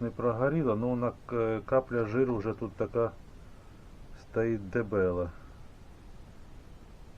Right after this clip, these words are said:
Вже такий наростень. І вся вона руками мацає, вона вся жирна-жирна.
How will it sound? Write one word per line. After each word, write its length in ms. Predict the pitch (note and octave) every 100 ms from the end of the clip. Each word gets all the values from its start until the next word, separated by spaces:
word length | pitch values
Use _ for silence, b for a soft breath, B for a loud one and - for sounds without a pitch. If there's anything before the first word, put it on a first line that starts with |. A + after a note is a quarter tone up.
| G2+
Вже 160 | G2
такий 320 | F2+ G2 -
наростень. 680 | G#2 A2+ A#2 G#2+ - A2+ G2+ - B B B B B B B B B - -
І 60 |
вся 260 | G2 - A#2+
вона 280 | A#2 A2+ A2+
руками 480 | A2 - A2+ A2
мацає, 460 | G#2+ C3 C#3 - G#2+
вона 140 | A2
вся 240 | A2 - G#2
жирна-жирна. 880 | G2 D#3 C#3+ C3 G#2+ G#2+ G2 G2